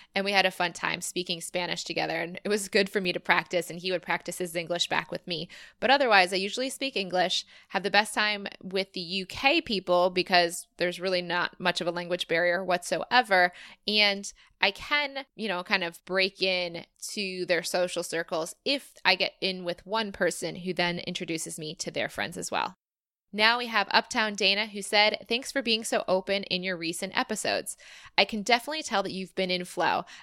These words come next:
as there is a wonderfully different tone. What other tools are you relying on more and more to keep your business moving while living a nomadic life?" The tools I'm using most that are new to things, well,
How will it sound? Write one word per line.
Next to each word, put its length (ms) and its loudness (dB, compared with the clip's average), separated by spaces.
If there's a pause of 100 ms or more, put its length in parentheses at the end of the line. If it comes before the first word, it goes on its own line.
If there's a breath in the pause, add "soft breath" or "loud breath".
as 120 0
there 180 8
is 120 4
a 80 4
wonderfully 500 -2
different 400 -4
tone. 380 -6 (300 soft breath)
What 220 4
other 220 6
tools 380 2
are 140 6
you 240 0
relying 460 4
on 220 -2
more 240 2
and 120 0
more 240 -2
to 140 -8
keep 240 -4
your 100 4
business 360 4
moving 380 0
while 160 4
living 340 4
a 80 0
nomadic 500 0
life?" 360 -4 (280 soft breath)
The 80 2
tools 380 4
I'm 120 6
using 380 2
most 300 4
that 140 6
are 160 8
new 420 2
to 540 2
things, 400 2
well, 280 6